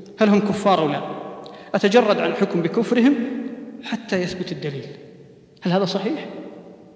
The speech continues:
هذا حكم سبقت إليه قرره الله عز وجل، ليس لك،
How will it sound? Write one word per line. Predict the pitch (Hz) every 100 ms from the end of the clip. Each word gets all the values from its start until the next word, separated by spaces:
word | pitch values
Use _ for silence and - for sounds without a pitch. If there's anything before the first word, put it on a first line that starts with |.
| - - - - - - _ _ _
هذا | 302 294
حكم | - 311 - 247 233 208
سبقت | 220 233 262 -
إليه | 175 170 196 170 - - - - -
قرره | 196 220 220 185
الله | 190 202 170
عز | 165 -
وجل، | 156 156 185 190 - - -
ليس | 269 -
لك، | 233 226 - -